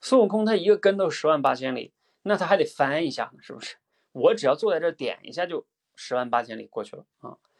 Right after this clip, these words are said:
虽然说咱们这个技术还没有达到那个，就是能突然间让我分身哈，然后立体的出现在你面前，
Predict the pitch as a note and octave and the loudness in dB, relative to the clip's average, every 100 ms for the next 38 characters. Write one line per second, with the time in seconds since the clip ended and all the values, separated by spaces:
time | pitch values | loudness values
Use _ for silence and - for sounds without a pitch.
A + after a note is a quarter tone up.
0 | _ _ _ - G3+ G#3 G#3 D#3+ D#3+ F#3 | _ _ _ 2 4 4 2 2 -2 -4
1 | F3+ F3 - F#3+ D#3 D#3 F3 D3 A2+ C3 | -6 -6 -6 -6 -6 -6 -6 -4 0 2
2 | D#3+ D3+ C#3+ C3 B2+ _ _ _ _ _ | 0 -2 -2 -2 -2 _ _ _ _ _
3 | _ C#3 C#3 C3 D3+ D3+ - F3 E3+ E3 | _ -8 -6 -4 -6 -4 -2 0 0 2
4 | D#3+ B2 G2+ - E3+ E3+ E3+ E3 E3 D3 | 2 0 -4 -4 -4 -2 -2 -2 -2 -2
5 | F#2 E2+ B2+ C3+ F3+ G#3 - - A#2 A#2 | -4 -4 -8 -6 -4 -4 -6 -6 -6 -4
6 | B2+ B2+ B2 A2 A2 G#2+ - - | -6 -2 -2 -2 -4 -6 -8 -16